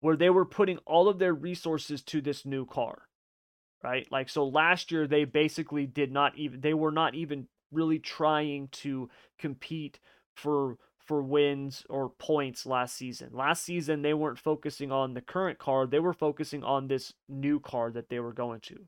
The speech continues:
right? Research and development. That's what they were doing, investing in the future.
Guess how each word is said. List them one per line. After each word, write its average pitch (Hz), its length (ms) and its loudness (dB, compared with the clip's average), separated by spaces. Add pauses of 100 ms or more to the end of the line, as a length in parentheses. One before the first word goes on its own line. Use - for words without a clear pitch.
(120)
right? 123 240 -4
Research 139 400 -4
and 139 100 -6
development. 123 540 -4
That's 131 200 -2
what 135 100 -14
they 143 100 2
were 135 100 -2
doing, 120 220 -8
investing 139 540 -2
in 139 140 -6
the 123 60 -10
future. 127 480 -12